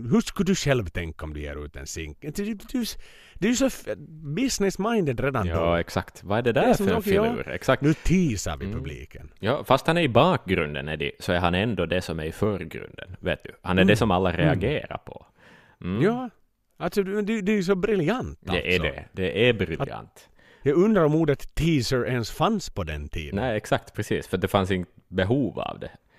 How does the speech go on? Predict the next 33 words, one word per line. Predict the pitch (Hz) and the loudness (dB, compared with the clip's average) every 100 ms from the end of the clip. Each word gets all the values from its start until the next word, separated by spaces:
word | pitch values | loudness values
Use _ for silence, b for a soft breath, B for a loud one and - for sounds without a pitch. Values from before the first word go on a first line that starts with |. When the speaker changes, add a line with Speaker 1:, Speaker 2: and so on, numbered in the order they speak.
| b b b _ | b b b _
Speaker 1:
Nej, | 131 139 64 110 | -4 -2 -2 -6
Speaker 2:
Nej. | 113 120 | -8 -6
Speaker 1:
nej. | 78 - - _ _ _ | -8 -8 -18 _ _ _
Speaker 2:
Nej, | 107 131 80 | -8 -6 -4
tänk. | 107 101 | -4 -2
Speaker 1:
Men | 104 | -2
idag, | 101 127 101 78 | -4 -6 -8 -10
liksom. | 82 - _ - B B | -12 -16 _ -20 B B
Och | B 98 98 | B -8 -4
hur | 104 | -4
etablerat | 92 92 98 85 80 | -4 -6 -6 -6 -6
det | 85 | -6
är | |
idag | 82 85 76 | -6 -6 -8
med | 71 | -10
en | 76 | -12
teaser | - 73 65 - | -8 -10 -10 -14
för | 69 69 | -14 -14
en | 78 | -14
film | - 73 73 | -14 -14 -14
eller | 80 110 | -6 -6
Speaker 2:
En, | |
Speaker 1:
för | 110 | -6
en | 80 | -10
serie | - 82 71 | -10 -10 -10
eller | - - | -10 -4
Speaker 2:
ja. | 139 - | -2 -2
Speaker 1:
för | |
någonting. | - 73 - 76 71 | -6 -12 -14 -14 -4
Speaker 2:
En | 110 | 2
annan | 123 135 101 | 2 2 0
kul | - 101 82 | 2 2 2
grej | 82 90 90 80 73 | 2 4 4 2 0